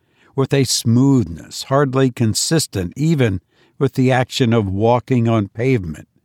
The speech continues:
and no single creature that I could see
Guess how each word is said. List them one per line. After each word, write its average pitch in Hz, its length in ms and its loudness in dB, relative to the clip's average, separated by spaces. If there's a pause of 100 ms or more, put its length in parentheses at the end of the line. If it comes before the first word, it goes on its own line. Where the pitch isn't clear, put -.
(520)
and 110 300 2
no 131 360 4
single 131 500 0
creature - 560 -4 (320)
that 95 140 -4
I 107 140 0
could 143 240 -2
see - 420 -4